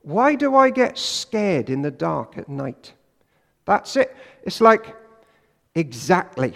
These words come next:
Why is there darkness? Great question. Why do we not like darkness? Is it because we're heading to this state of death? And this is a little picture of it. Great question. What's your answer?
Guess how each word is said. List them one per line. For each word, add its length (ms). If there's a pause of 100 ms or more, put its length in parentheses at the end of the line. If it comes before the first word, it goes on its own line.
(160)
Why 280
is 240
there 180
darkness? 880 (400)
Great 460
question. 600 (380)
Why 560
do 180
we 280
not 440
like 440
darkness? 800 (380)
Is 240
it 140
because 420
we're 140
heading 440
to 100
this 200
state 480
of 260
death? 520 (340)
And 140
this 160
is 100
a 60
little 320
picture 420
of 160
it. 460
Great 320
question. 640 (240)
What's 360
your 140
answer? 520